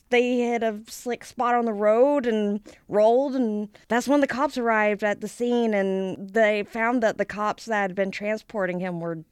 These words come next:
dead, and their guts were strung up on a tree, like, <sighs> He had even made one of the heads a star.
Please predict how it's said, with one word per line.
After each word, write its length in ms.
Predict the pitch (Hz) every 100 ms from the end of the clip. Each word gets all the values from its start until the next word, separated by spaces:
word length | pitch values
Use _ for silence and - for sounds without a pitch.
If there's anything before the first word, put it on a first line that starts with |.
| -
dead, 560 | 185 240 226 160 160 -
and 140 | 202
their 80 | 202
guts 340 | 180 233 247
were 180 | 214 196
strung 440 | - - 220 220 233
up 120 | 233
on 140 | 233
a 80 | 208
tree, 540 | - 214 226 214 175
like, 500 | 165 196 196 190 - - - _ _ _ _ -
<sighs> 60 | 226 208 - - -
He 160 | 254
had 160 | 294 320
even 320 | 339 302 285
made 200 | 262 262
one 160 | 247 247
of 60 |
the 120 | 226 233
heads 260 | 247 226
a 100 | 220
star. 680 | - - 214 202 202 175 151